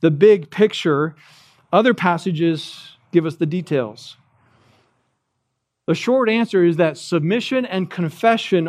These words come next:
only result in salvation when they are done in this life. If someone dies in rebellion to Christ,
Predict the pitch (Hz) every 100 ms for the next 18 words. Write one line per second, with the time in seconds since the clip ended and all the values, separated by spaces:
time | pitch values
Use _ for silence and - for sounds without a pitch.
0 | 180 208 247 277 233 208 170 214 202 202
1 | 202 190 180 190 175 170 214 208 190 156
2 | 156 190 185 170 160 147 214 214 170 160
3 | 156 _ _ _ _ 185 165 156 151 165
4 | 151 - - 156 156 147 120 - - _
5 | _ _ _ _ _ _ _ _ _ _
6 | _ - 165 - 220 240 240 196 196 214
7 | 226 196 180 175 151 180 220 240 202 185
8 | - - 226 170 156 156 -